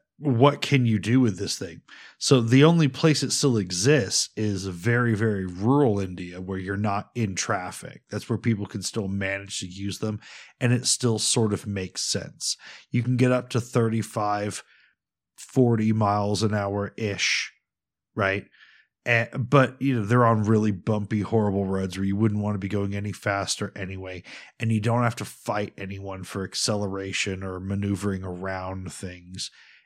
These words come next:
and you can just run it on whatever, and it'll run forever.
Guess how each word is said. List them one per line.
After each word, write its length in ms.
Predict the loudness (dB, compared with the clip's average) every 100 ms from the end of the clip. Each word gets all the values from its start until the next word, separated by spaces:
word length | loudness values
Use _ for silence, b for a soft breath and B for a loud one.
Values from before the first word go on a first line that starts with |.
| b
and 240 | 0 2 4
you 140 | 2
can 180 | 2 0
just 160 | 0
run 320 | -2 -2 -2 -2
it 140 | -6
on 320 | -6 -8 -8
whatever, 640 | -6 -6 -6 -10 -14 -16 -14
and 120 | -8 -6
it'll 220 | -4 -6
run 380 | -6 -8 -8 -12
forever. 640 | -12 -12 -12 -12 -14 -16